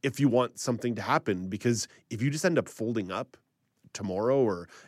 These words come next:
end up going bankrupt and putting up, putting up a, a, a board on the door on Thursday, then, then people are going to think that maybe something more nefarious went on, rather than getting ahead of it,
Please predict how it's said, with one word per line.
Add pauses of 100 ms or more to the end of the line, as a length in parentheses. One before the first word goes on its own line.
end
up
going
bankrupt
and
putting
up,
putting
up
a,
a, (120)
a
board
on
the
door
on
Thursday, (320)
then,
then
people
are
going
to
think
that (260)
maybe
something
more
nefarious
went
on, (200)
rather
than (160)
getting
ahead
of
it,